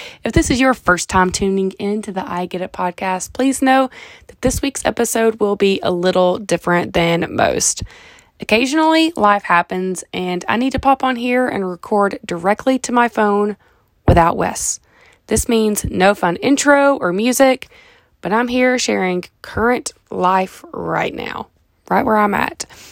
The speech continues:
This also means I cannot edit this episode. I'm recording straight to the app, so when I make a mistake, I will simply apologize and keep rolling. So, quick intro for anyone that is new. Hi, I'm Tira.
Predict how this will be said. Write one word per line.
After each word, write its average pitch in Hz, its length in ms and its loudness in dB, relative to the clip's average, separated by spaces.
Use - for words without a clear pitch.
This 240 140 0
also 330 300 4
means 330 280 0
I 302 80 4
cannot 294 360 0
edit 247 380 -2
this - 180 -6
episode. - 760 -4
I'm 202 100 -2
recording 208 420 -2
straight 214 440 -2
to 226 100 -4
the 226 100 0
app, 190 460 -4
so - 180 -6
when 180 140 0
I 185 60 4
make 180 240 0
a - 20 -6
mistake, 320 680 0
I 196 140 2
will 190 160 0
simply 214 500 -2
apologize 233 920 0
and 175 520 -4
keep - 420 -6
rolling. - 640 -6
So, 240 280 0
quick - 320 -2
intro 240 340 4
for - 160 -2
anyone 208 360 2
that 185 120 2
is 175 160 -2
new. 269 480 4
Hi, 262 300 -2
I'm 247 120 -4
Tira. 208 420 -4